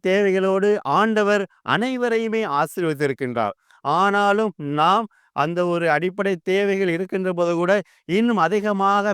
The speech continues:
பேராசைப்படுகின்றோம். இன்று நான் வசதி மிக்கவனாக வாழ வேண்டும், அதிகமான செல்வத்தை சேர்க்க வேண்டும், பணத்தை சேர்க்க வேண்டும் என்று பேராசை என்று வாழ்ந்து கொண்டிருக்கின்றோம். அதனால் இச்சையான காரியங்களை கூட செய்வதிலே, அவர்கள் செய்வதில் கூட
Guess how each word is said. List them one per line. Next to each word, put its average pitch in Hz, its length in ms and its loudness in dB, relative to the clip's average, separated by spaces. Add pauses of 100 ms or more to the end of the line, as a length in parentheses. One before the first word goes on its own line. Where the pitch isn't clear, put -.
பேராசைப்படுகின்றோம். 143 1080 -2 (200)
இன்று 202 280 0
நான் 196 160 2
வசதி 185 380 -2
மிக்கவனாக 185 640 2
வாழ 156 260 2 (100)
வேண்டும், 123 400 -2 (320)
அதிகமான 196 600 0
செல்வத்தை 202 580 -2
சேர்க்க 165 360 -4
வேண்டும், 135 320 -4 (200)
பணத்தை 196 420 0
சேர்க்க 156 360 -2
வேண்டும் 135 300 -2
என்று 139 340 -2
பேராசை 170 560 0
என்று 147 160 -4
வாழ்ந்து 135 260 -2
கொண்டிருக்கின்றோம். 117 560 -2 (300)
அதனால் 160 440 2 (200)
இச்சையான 196 580 0
காரியங்களை 185 760 0
கூட 190 260 0 (340)
செய்வதிலே, 180 800 -2 (320)
அவர்கள் 151 440 -2 (160)
செய்வதில் 175 680 -2
கூட 185 180 2